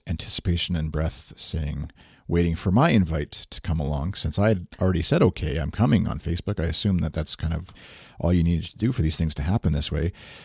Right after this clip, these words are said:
Uh, but no, it's just, um, my wife is going. So, um, which leaves me here in the cold. Like I mentioned, it's getting colder. In the cold for a couple weeks,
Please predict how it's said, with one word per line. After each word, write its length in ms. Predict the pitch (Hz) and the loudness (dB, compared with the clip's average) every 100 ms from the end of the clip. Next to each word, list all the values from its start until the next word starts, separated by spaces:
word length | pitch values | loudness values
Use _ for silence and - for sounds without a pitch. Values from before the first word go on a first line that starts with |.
| - - _ - | -20 -20 _ 2
Uh, 360 | 98 92 92 | 4 6 6
but 180 | 87 107 | 4 6
no, 300 | 139 147 143 | 10 10 10
it's 400 | 85 101 - - - | 6 2 -2 -4 -8
just, 480 | - 127 127 - - | 2 6 6 2 4
um, 340 | 104 107 104 104 | 6 8 6 6
my 180 | 107 | 4
wife 240 | 113 104 98 | 6 6 6
is 100 | 82 | 0
going. 280 | - 50 - - - _ - _ _ _ | -4 -6 -12 -20 -20 _ -20 _ _ _
So, 460 | - 113 98 101 104 | -2 6 8 8 8
um, 480 | 104 104 101 95 - _ _ _ _ - _ _ _ _ | 6 6 2 0 -6 _ _ _ _ -20 _ _ _ _
which 340 | - 101 - - | 2 2 2 2
leaves 300 | 107 104 98 | 4 4 4
me 360 | 101 98 92 - _ _ - - _ | 4 6 4 -2 _ _ -20 -20 _
here 280 | - 92 92 | 0 4 6
in 60 | 90 | 4
the 80 | - | 2
cold. 340 | 90 90 92 | 2 4 4
Like 160 | 92 80 | 2 0
I 60 | |
mentioned, 380 | 78 80 - 92 | -2 -2 0 -2
it's 120 | - | -2
getting 240 | - 80 80 | -8 -8 -8
colder. 400 | 80 87 104 90 - _ _ _ _ _ _ _ _ _ - - | -6 -4 -4 -8 -12 _ _ _ _ _ _ _ _ _ -12 0
In 120 | 147 | 2
the 40 | |
cold 220 | - 120 110 | 6 6 6
for 280 | 110 101 | 6 4
a 120 | - 110 | 2 2
couple 240 | 123 104 | 2 6
weeks, 500 | 98 95 - - - | 6 6 2 0 0